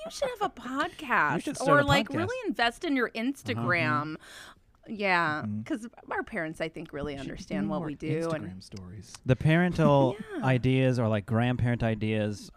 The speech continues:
Speaker 2: are really something to behold when they give you a piece of advice once in a while that is like, that isn't even a thought out thing at all. <laughs>
Speaker 1: Like
Speaker 2: I was,
Speaker 1: what?
Speaker 2: I'll give you an example. This is my favorite one.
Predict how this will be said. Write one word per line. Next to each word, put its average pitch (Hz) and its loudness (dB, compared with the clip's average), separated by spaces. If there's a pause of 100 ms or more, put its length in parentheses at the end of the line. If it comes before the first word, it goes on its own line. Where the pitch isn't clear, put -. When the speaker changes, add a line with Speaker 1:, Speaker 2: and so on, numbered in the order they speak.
(100)
Speaker 2:
are 95 -2 (360)
really 113 4
something 107 -2
to 107 -4
behold 95 0
when 104 -4
they 101 -4
give 101 -2
you 101 0
a 98 -4
piece 110 -4
of 104 -6
advice 95 -4
once 98 -8
in 98 -10
a - -8
while 90 -8
that 95 -8
is 92 -8
like, 92 -10 (140)
that 147 -2
isn't 120 -6
even 120 -2
a 104 -2
thought 135 0
out 123 -2 (460)
thing 147 4
at 151 0
all. 120 0 (720)
<laughs> - -4 (760)
Speaker 1:
Like 294 2
Speaker 2:
I 294 8
was, - 12
Speaker 1:
what? - -2 (100)
Speaker 2:
I'll 135 4
give 151 8
you 147 8
an 135 6
example. 117 4
This 113 2
is 170 4
my 160 8
favorite 117 4
one. 92 -6